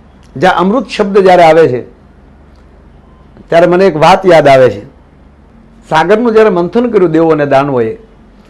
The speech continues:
ત્યારે મને પ્રથમ ઝેર નીકળે છે. હવે એ ઝેર કોણ લે? અને દેવોએ કીધું કે ફરીવાર આને સમુદ્રમાં નાખી ગયો. અને ત્યારે સમુદ્ર ભગવાન શિવને એમ કહે છે કે દુનિયા આખી મારામાં ઝેર જ નાખ્યા કરશે તો અમૃત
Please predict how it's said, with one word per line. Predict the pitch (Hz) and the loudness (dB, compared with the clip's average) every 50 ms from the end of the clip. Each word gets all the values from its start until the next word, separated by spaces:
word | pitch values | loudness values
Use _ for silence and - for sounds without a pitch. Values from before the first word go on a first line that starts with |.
| _ _ _ _ _ | _ _ _ _ _
ત્યારે | _ - 160 185 | _ -8 -8 -6
મને | 190 196 196 | -6 -6 -8
પ્રથમ | - - 165 165 160 - 190 170 117 104 | -8 -8 -10 -8 -8 -8 -8 -8 -6 -2
ઝેર | 131 135 139 120 | -2 0 0 -2
નીકળે | 120 110 - - 101 95 90 | -4 -8 -8 -8 -8 -10 -10
છે. | - - _ _ - - _ - _ _ _ _ _ _ _ _ - - _ _ _ _ _ - | -12 -18 _ _ -20 -20 _ -20 _ _ _ _ _ _ _ _ -20 -20 _ _ _ _ _ -10
હવે | 165 170 208 220 | -10 -8 -6 -6
એ | 226 151 131 | -6 -2 0
ઝેર | 175 196 233 240 233 208 | 2 2 2 2 0 0
કોણ | 214 233 240 220 180 147 | 0 0 0 0 0 0
લે? | 123 110 - - - _ _ - - - - _ _ _ _ _ _ _ _ - _ _ - - _ _ _ - _ _ _ _ - - - - _ | -2 -4 -6 -10 -18 _ _ -20 -20 -20 -20 _ _ _ _ _ _ _ _ -20 _ _ -20 -20 _ _ _ -20 _ _ _ _ -20 -20 -20 -10 _
અને | 190 214 226 196 202 | -6 -4 0 2 2
દેવોએ | 202 226 254 269 262 | 4 4 4 4 2
કીધું | 233 240 226 233 - | 0 -2 -4 -4 -4
કે | - | -2
ફરીવાર | 202 196 214 220 226 214 | -2 0 2 4 4 4
આને | 214 214 208 208 196 | 2 2 0 -2 -4
સમુદ્રમાં | - - 185 185 190 180 185 185 180 180 170 165 | -6 -8 -6 -6 -4 -2 -4 -2 -2 -2 -2 -2
નાખી | 160 - - 208 180 147 | -2 -2 -4 -4 -2 -2
ગયો. | 123 117 - - - _ - _ - - _ | -4 -6 -6 -12 -20 _ -20 _ -20 -18 _
અને | - 139 139 123 | -8 -8 -6 -2
ત્યારે | 165 165 165 165 160 - | -2 -2 -2 -2 -6 -4
સમુદ્ર | - 170 175 202 254 254 254 247 190 170 | -6 -6 -4 -4 -6 -4 -2 0 0 0
ભગવાન | 160 180 185 180 175 165 147 - - | 2 2 0 0 0 -2 -6 -6 -4
શિવને | 196 202 214 233 214 | -2 -2 0 0 0
એમ | 202 180 160 135 | 0 -2 -2 -2
કહે | 147 151 160 151 | 0 0 0 0
છે | 123 143 143 - 123 - - - - - - _ _ | -2 -4 -6 -6 -8 -14 -20 -20 -20 -20 -20 _ _
કે | - | -8
દુનિયા | 143 131 165 185 196 214 214 190 180 185 | -4 0 0 0 2 2 2 2 2 2
આખી | 175 - 202 208 180 165 | 0 0 0 0 2 2
મારામાં | 165 175 185 180 185 170 135 | 2 0 0 0 -2 -4 -2
ઝેર | 117 147 165 175 | 0 0 2 2
જ | 208 190 165 170 | 2 0 0 -2
નાખ્યા | 170 160 - 175 160 139 | -2 -2 0 -2 -2 0
કરશે | 160 151 135 - 165 | -2 -4 -2 -2 -4
તો | 143 156 160 151 | -2 -2 -2 -4
અમૃત | 147 147 151 175 170 | -2 -4 -4 -6 -6